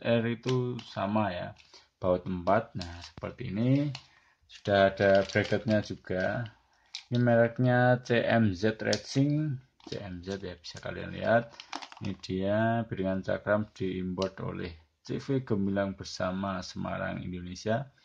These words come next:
buatan Cina. Dan untuk harga sendiri, ini harganya sekitar kurang lebih saya dapat itu harganya kurang lebih seratus tiga puluh ribuan, itu sudah termasuk ongkir ya.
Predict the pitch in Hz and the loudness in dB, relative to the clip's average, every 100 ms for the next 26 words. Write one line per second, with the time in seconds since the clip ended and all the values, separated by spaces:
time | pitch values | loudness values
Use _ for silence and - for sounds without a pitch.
0 | - - _ _ 95 87 82 - 90 90 | -20 -20 _ _ -10 -10 -10 -10 -8 -6
1 | 87 - 85 87 104 92 - _ _ - | -8 -8 -6 2 4 4 0 _ _ -20
2 | - _ _ _ 101 110 120 131 147 175 | -20 _ _ _ 0 2 2 0 0 2
3 | 143 131 - 131 131 123 107 127 143 151 | 4 4 4 4 6 4 6 6 6 6
4 | 156 151 160 156 139 135 131 135 135 143 | 4 2 2 4 4 2 2 4 6 4
5 | 147 131 - 135 131 143 139 135 131 131 | 2 0 -4 -4 4 4 4 0 2 4
6 | 131 131 _ - - 156 147 147 147 143 | 2 -2 _ -20 -4 2 4 4 2 2
7 | 147 135 - _ _ _ _ _ _ _ | 0 -4 -10 _ _ _ _ _ _ _
8 | _ _ - 117 117 - 95 - 113 113 | _ _ -4 -2 -2 0 0 4 4 4
9 | 117 117 127 131 117 110 - 104 110 120 | 0 2 4 6 6 6 0 -2 0 0
10 | 123 123 123 123 123 123 120 120 131 131 | 0 0 -2 -4 -2 0 0 -2 0 0
11 | 131 123 127 131 131 - 92 - 101 101 | 2 0 0 -2 -4 0 -2 0 -2 0
12 | 104 104 - 98 107 110 110 - 95 90 | -4 -8 -4 0 2 0 -2 0 2 2
13 | - 95 92 - 98 90 113 95 90 | 0 -4 -4 -6 -6 -4 0 0 -2